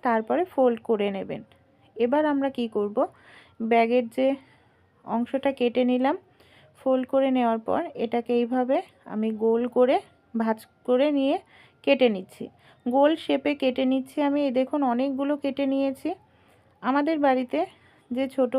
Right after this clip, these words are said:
কৌটো থাকে তার মধ্যে, যে কোনো কৌটোর মধ্যে আপনারা এটাকে ভরে রাখতে পারেন।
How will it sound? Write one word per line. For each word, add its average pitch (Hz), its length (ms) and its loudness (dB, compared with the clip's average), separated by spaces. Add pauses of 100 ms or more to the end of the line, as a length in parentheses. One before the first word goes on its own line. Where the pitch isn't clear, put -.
কৌটো 233 360 0
থাকে 254 340 -4 (300)
তার 262 220 0
মধ্যে, 240 400 -2 (120)
যে 415 160 2
কোনো 262 260 0
কৌটোর 233 380 0
মধ্যে 233 300 -2
আপনারা 233 320 -2
এটাকে 240 300 -2
ভরে 247 300 0
রাখতে 220 320 0
পারেন। 247 300 0